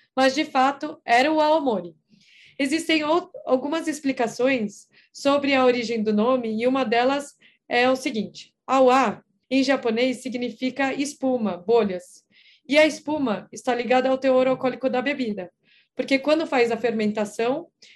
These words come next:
ele acaba soltando gás carbônico que é gerado no processo de fermentação.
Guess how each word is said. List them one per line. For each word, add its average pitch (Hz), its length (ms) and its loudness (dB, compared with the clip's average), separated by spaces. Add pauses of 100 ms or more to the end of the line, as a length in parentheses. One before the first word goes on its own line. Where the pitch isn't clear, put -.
ele 240 240 2
acaba 269 400 2
soltando 262 380 -2
gás 233 220 -4
carbônico 240 600 -4
que - 120 -2
é 254 100 2
gerado 254 560 0
no 254 380 -2
processo 262 640 -4
de 226 140 -8
fermentação. 269 680 -6